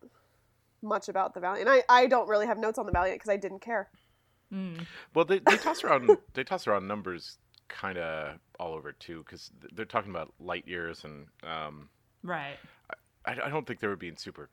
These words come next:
Speaker 3: consistent with <laughs> some of these. 'Cause I think they said
Speaker 1: What?
Speaker 3: the Valiant got pushed a half light year out, but they were also talking about it as a much, much older ship that,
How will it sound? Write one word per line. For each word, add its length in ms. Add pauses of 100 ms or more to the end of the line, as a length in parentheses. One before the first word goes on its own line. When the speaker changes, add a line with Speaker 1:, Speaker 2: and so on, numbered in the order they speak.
Speaker 3:
consistent 520
with 320 (100)
<laughs> 120
some 240
of 160
these. 320 (760)
'Cause 120
I 80
think 180
they 100
said 80
Speaker 1:
What? 120
Speaker 3:
the 200
Valiant 500
got 340
pushed 320
a 140
half 320
light 140
year 120
out, 260
but 200 (380)
they 80
were 80
also 160
talking 260
about 160
it 40
as 100
a 60
much, 320
much 180
older 260
ship 420
that, 200